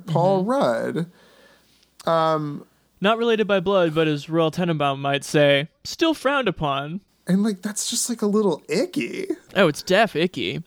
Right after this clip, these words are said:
Speaker 1: <laughs>
Speaker 2: And there's not a lot of, like, reason for it.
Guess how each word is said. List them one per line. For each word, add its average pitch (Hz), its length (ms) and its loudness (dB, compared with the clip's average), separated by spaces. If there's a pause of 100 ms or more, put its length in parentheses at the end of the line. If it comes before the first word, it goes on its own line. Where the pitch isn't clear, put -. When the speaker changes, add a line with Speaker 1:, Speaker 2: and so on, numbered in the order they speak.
(100)
Speaker 1:
<laughs> - 140 -20
Speaker 2:
And 214 580 4
there's 269 200 4
not 466 240 -4
a 539 180 0
lot 427 180 0
of, 180 160 -10
like, 196 140 -4 (1120)
reason 330 800 -6
for 359 440 -6
it. - 340 -8